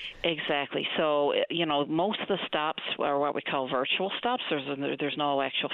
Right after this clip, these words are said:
physical stop. So, uh, it will tell you where the bus will pick you up. So, some, you know, somewhere near your residence or where you're ordering the ride from, it will tell you where to wait and what time the bus will be there.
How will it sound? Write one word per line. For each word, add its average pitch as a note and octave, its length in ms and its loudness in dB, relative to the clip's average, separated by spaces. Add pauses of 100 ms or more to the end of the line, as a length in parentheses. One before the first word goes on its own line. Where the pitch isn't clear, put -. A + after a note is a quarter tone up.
physical B2+ 480 -4
stop. A#2+ 240 -2 (140)
So, C3+ 180 2 (400)
uh, C#3+ 220 2
it D#3+ 120 4
will E3 180 2 (120)
tell G3 180 4
you E3+ 160 4
where D3+ 540 2 (140)
the D#3+ 80 0
bus C#3+ 200 0 (120)
will D3 80 0
pick - 280 -2
you C#3 140 2
up. F3+ 160 2 (400)
So, F#3 80 2 (140)
some, A#3 260 2
you G#3 180 4
know, D3+ 140 2 (140)
somewhere A#3 340 4
near F#3 420 4
your F#3+ 240 4
residence E3+ 600 0 (240)
or D3+ 440 4
where E3 280 2
you're D#3+ 140 4
ordering D3+ 420 2
the C#3 80 0
ride C#3+ 300 2 (100)
from, F3+ 260 2 (300)
it D#3+ 100 2
will D#3 200 2
tell C#3+ 280 0
you C#3 160 0
where B2+ 220 2
to C#3 120 0
wait A2+ 360 0
and C3 200 0
what C3 180 -2
time C3 200 0
the A#2 80 -2
bus G#2 160 -2 (140)
will - 60 -2
be G2 120 -4
there. - 240 -4